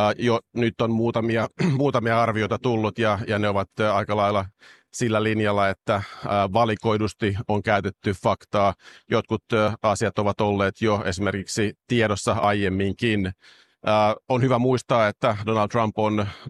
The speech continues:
aina tuon kaksituhatta kaksikymmentä presidentinvaalin jälkeen jatkuvasti joka vuosi puhunut siitä, miten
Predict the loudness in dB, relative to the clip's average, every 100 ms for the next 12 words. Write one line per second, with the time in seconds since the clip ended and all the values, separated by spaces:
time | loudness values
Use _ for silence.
0 | -4 0 2 0 -2 0 0 -2 _ -20
1 | _ _ _ _ -4 -2 -4 -2 -2 -2
2 | -4 -2 -2 0 0 -2 0 2 2 2
3 | 2 0 2 0 0 -2 -8 -16 -20 -20
4 | _ _ _ _ -4 -2 -2 -2 0 0
5 | 0 -4 -2 -2 -2 -2 0 0 -2 -4
6 | -4 -2 -4 -2 -2 0 0 0 -2 -2
7 | -2 -2